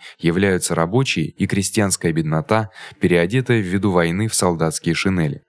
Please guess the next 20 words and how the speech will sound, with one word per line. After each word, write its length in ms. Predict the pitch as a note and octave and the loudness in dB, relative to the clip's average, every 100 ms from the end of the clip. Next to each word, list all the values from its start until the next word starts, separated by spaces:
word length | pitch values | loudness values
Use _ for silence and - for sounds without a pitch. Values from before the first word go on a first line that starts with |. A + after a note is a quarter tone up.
| _ _ _ | _ _ _
Второе, 520 | - F#2+ F#2+ F#2 D2 - - - | -4 0 0 0 -4 -8 -20 -10
что 220 | - - | 0 2
по 80 | A#2 | 2
мере 280 | B2 C3+ B2 | 4 2 2
углубления 720 | A#2 A2+ A#2+ A#2 A#2+ G2 E2+ | 0 0 0 2 2 2 0
и 140 | C#2+ | 2
расширения 680 | F#2 F#2+ - G#2+ G#2 G2 E2 | 0 0 -2 0 0 0 0
революции 760 | D#2 D#2+ F#2+ B2+ - - C2 - - - | 0 0 0 0 0 -2 -4 -8 -20 -2
от 200 | D#2+ E2+ | 0 2
неё 240 | F#2+ B2 | 2 2
неминуемо 680 | A2+ A#2 A#2 B2 C3 B2 A2 | 2 0 2 2 2 2 0
будут 300 | A2 G#2+ - | 0 -2 0
откалываться 800 | E2 - - A2+ G#2 G2 - F#2 | -2 0 0 2 2 0 -2 -2
так 160 | A2+ | -2
называемые 720 | G2 E2+ F2+ G2 G2 F#2 F2+ - - | -2 -2 0 0 0 -2 -4 -6 -6
прогрессивные 800 | - F#2+ G2 G2 - F#2 F2 D#2+ C#2+ | 0 2 2 0 0 0 0 0 0
элементы, 560 | D#2 F#2+ A#2+ G#2+ - - - - | 0 0 0 -2 -6 -6 -16 -4
прогрессивные 800 | F#2+ F2 F#2+ F#2 C#3+ C3+ B2 B2 | 0 0 0 0 0 2 2 2
на 100 | G2 | 0
словах, 580 | - E2+ E2+ F#2+ - | 0 0 2 0 -4